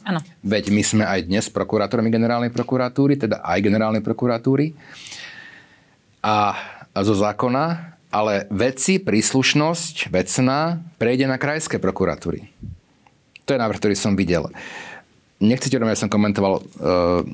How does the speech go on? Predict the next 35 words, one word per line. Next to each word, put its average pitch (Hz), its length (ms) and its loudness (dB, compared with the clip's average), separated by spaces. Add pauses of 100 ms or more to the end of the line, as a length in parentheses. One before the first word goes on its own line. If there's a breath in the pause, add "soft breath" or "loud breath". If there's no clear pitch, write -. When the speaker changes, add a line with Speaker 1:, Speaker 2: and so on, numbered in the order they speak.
(100)
Speaker 2:
e, 82 240 0
pána 95 240 -2
Danka, 92 320 -4
to, 107 160 -4
to, - 160 -2
to, 98 220 -2 (260)
to, 104 100 2 (140)
to 107 80 -2
robiť, 101 320 0
a 117 160 -2
ani 135 160 2
iného 127 160 -2
politika. 107 400 -2
Nechcem, 98 400 0
ne-, 98 400 2
nebudem, 117 480 2
to 107 160 0
mi 101 80 2
pripadá 101 480 0
ab-, 92 240 -2
a-, 98 320 2
absolútne 101 480 0
nenáležité. 110 880 0 (320 loud breath)
Znovu 127 240 0
to 117 80 -2
zopakujem, 107 560 0
že 104 80 0
nev-, 135 320 2
nevieme, 123 400 0
aký 98 240 0
je 95 80 -4
ostatný 98 480 0
návrh, 95 240 0
alebo 101 240 0
bude, 107 480 2